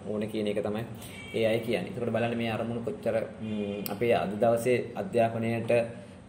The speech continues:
එදා, අ, එතුමා එහෙම ප්‍රකාශ කරත් අදටත් මේවා ගැලපෙනවා. දැන් අධ්‍යාපනය, අ, කියනවනේ, අ, ම්, අපි කියනවා, ම්, අ, ඉගෙන ගන්න ඕනේ learn to be නේද? අ, ඉගෙන ගැනීමට. ඊළඟ learn to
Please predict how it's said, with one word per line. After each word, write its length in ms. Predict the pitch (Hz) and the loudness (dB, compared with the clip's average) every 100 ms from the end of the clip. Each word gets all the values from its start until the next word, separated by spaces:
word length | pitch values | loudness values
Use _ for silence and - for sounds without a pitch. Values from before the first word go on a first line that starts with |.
| 107 104 101 - | -2 2 2 0
එදා, 540 | 107 127 131 110 - - | 4 6 6 2 -4 0
අ, 60 | |
එතුමා 680 | 117 120 117 113 117 107 - | 2 2 0 -2 -2 -2 -4
එහෙම 360 | 113 113 123 123 | -2 0 0 -2
ප්‍රකාශ 400 | 117 107 110 113 | -2 2 2 2
කරත් 260 | 117 123 - | 2 2 2
අදටත් 400 | 110 113 117 110 | 0 2 2 2
මේවා 260 | 113 135 131 120 | -2 -2 -4 0
ගැලපෙනවා. 400 | 113 98 95 98 | 2 2 0 -2
දැන් 140 | 104 | -2
අධ්‍යාපනය, 600 | 98 98 120 120 120 120 120 | -2 4 4 4 2 0 0
අ, 100 | 120 - 107 104 - - - | -2 -4 -4 -4 -8 -14 -8
කියනවනේ, 340 | 123 117 117 117 117 - - - - | -2 0 0 -4 -8 -14 -18 -18 -10
අ, 120 | - 107 110 110 107 104 101 101 98 95 87 90 | -4 0 0 0 2 4 4 4 2 2 -2 -4
ම්, 680 | - 101 110 110 110 92 90 | -10 -10 -8 -6 -8 -6 -6
අපි 400 | 98 110 110 107 | -4 -4 -4 -4
කියනවා, 500 | 110 107 107 107 104 | -2 -2 -2 -2 -2
ම්, 1040 | 104 - - - - - - - 113 110 107 | -4 -10 -16 -16 -18 -18 -18 -10 -8 -6 -4
අ, 180 | 107 101 - 110 107 110 | -4 -4 -4 -6 -6 2
ඉගෙන 220 | 127 120 | 4 4
ගන්න 200 | 117 110 | 2 2
ඕනේ 200 | 110 107 | 2 6
learn 280 | 117 113 113 | 6 6 2
to 120 | 113 | 0
be 360 | 101 113 117 117 107 | 0 -2 -2 -4 -4
නේද? 220 | 110 90 | -2 -4
අ, 380 | - - - 104 104 104 101 - | -8 -14 -10 -6 -2 -2 -4 -6
ඉගෙන 260 | 101 110 107 | -2 0 2
ගැනීමට. 420 | 95 98 98 98 | 0 -2 -4 -2
ඊළඟ 480 | 113 110 110 107 104 | -2 0 0 2 4
learn 260 | 117 117 | 4 2
to 80 | 113 | 0